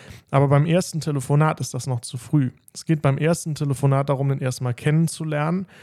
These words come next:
von ihm einen guten Eindruck zu bekommen und umgekehrt einen guten Eindruck als Unternehmen zu hinterlassen. Und wenn man dann beim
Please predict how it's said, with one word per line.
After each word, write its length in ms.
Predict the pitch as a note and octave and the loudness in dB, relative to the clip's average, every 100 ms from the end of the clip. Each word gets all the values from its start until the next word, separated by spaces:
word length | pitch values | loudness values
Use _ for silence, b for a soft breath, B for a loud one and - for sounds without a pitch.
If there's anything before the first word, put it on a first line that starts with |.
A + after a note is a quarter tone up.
| B B | B B
von 240 | C#3+ C#3+ | -2 0
ihm 240 | F3+ F#3 F3 | 0 0 0
einen 200 | E3 D3+ | 0 0
guten 280 | D#3 - | -2 -4
Eindruck 460 | D3+ D3 D3+ D#3+ - | -4 -4 -4 -6 -8
zu 120 | D#3+ | -12
bekommen 460 | D3+ - E3 E3 E3+ - | -12 -4 -2 0 -2 0
und 380 | F3+ F3+ F#3 b b b | 2 2 0 b b b
umgekehrt 840 | F#3 F#3 F3+ F3+ - F#3 F#3+ G3 - | 2 4 4 2 0 0 0 -4 -2
einen 180 | D#3 D3+ | 0 2
guten 300 | E3 - E3 | 0 -2 -4
Eindruck 400 | D#3 D#3 D#3+ D#3 | -2 -2 0 0
als 140 | D3 | 0
Unternehmen 440 | D3+ C#3+ C#3+ D3 | -2 0 2 2
zu 140 | C#3+ D3+ | -2 -6
hinterlassen. 540 | C3 D3+ D#3 D3+ C3 | -2 0 2 0 -4
Und 100 | B2+ | 0
wenn 100 | C3+ | 2
man 140 | D3+ D3 | 4 2
dann 160 | E3 | 2
beim 240 | E3 D#3+ | 0 -2